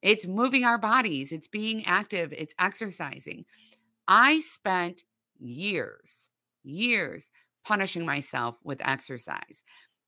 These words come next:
and I didn't even realize I was doing it. So the number one question I wanna ask you right now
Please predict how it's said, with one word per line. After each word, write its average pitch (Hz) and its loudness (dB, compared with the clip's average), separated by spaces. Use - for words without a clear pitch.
and 180 4
I 190 8
didn't 233 0
even 214 0
realize 165 0
I 147 -2
was 139 -6
doing 117 -6
it. - -14
So 190 4
the 180 -2
number 208 4
one 233 4
question 180 0
I 160 2
wanna 170 0
ask 190 -2
you 151 -2
right 131 -4
now 117 -2